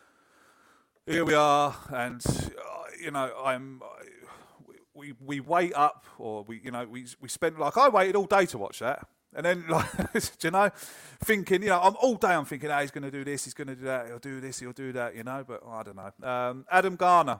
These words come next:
uh, this comes in. "It's bigger than the, it's bigger than the players and the managers. Passion in the squad and fans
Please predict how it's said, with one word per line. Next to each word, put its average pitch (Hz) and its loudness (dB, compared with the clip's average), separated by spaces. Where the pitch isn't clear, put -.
uh, 127 -2
this 147 -8
comes 139 -8
in. 147 -8
"It's 131 -12
bigger 175 -2
than 156 -4
the, 151 -10
it's 143 -12
bigger 226 6
than 202 2
the 180 2
players 160 2
and 139 -10
the 139 -6
managers. 139 -2
Passion 185 0
in 185 -10
the 175 -8
squad 147 -6
and 139 -10
fans 120 -6